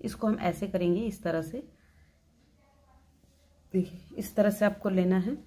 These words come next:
और यहाँ पे देखिए ये एक डबल क्रोशिया है, तो इसको आपको इस चेन में इस तरह से सिलना है, फिर इस डबल क्रोशिया को इस डबल क्रोशिया से सिलना है, फिर आप एक चेन पर आ जाएंगे तो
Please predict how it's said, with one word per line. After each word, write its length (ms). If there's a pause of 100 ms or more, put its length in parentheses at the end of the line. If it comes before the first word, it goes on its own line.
(420)
और 300
यहाँ 180
पे 80
देखिए 260
ये 160 (140)
एक 160
डबल 160
क्रोशिया 380
है, 140
तो 120
इसको 260
आपको 400 (460)
इस 280
चेन 260
में 180
इस 240
तरह 180
से 180
सिलना 360
है, 200 (1900)
फिर 260 (520)
इस 140
डबल 240
क्रोशिया 400
को 240 (320)
इस 180
डबल 180
क्रोशिया 380
से 80
सिलना 300
है, 180 (760)
फिर 80
आप 160
एक 200
चेन 180
पर 140
आ 80
जाएंगे 380
तो 160